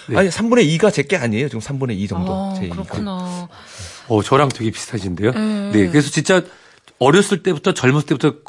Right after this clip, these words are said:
Speaker 1: 관리해야 되는 게 바로 이 구강 건강입니다.
Speaker 3: 음.
Speaker 2: 음흠.
Speaker 3: 근데 잘못된 식습관 같은 게 치아 건강에도 영향을 미치잖아요.
Speaker 1: 어, 그럼요.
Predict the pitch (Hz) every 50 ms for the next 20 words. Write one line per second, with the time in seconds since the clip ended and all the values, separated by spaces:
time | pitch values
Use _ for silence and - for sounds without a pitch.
0 | _ _ - - 127 131 143 156 156 139 139 123 120 127 110 101 104 120 113 107
1 | 110 - - 135 127 160 160 151 123 98 101 98 104 95 92 113 113 - - 202
2 | 202 202 202 196 190 190 190 190 - 90 85 - 95 90 80 262 262 294 285 -
3 | - - 202 240 285 381 415 - 370 349 339 - 415 - - - 427 - _ 392
4 | 381 359 339 302 277 269 - 240 220 208 185 185 175 175 170 - - 294 285 277
5 | - 175 160 165 170 170 170 160 151 139 147 156 160 156 156 143 147 147 - -
6 | 170 - 151 135 131 - - 113 110 139 175 - 143 147 143 127 104 98 101 104
7 | 101 87